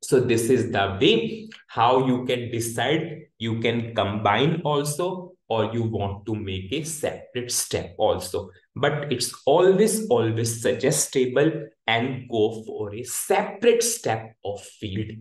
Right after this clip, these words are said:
catalog so that you can accommodate all the further changes, whatever the changes are coming into the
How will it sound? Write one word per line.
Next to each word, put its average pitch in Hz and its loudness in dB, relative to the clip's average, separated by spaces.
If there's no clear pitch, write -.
catalog 127 -2
so 214 10
that 196 4
you 139 2
can 143 0
accommodate 104 -6
all 151 6
the 107 -4
further 95 -10
changes, 95 -6
whatever 95 -6
the 98 -4
changes 110 0
are 90 -6
coming 95 -6
into 87 -10
the 147 -4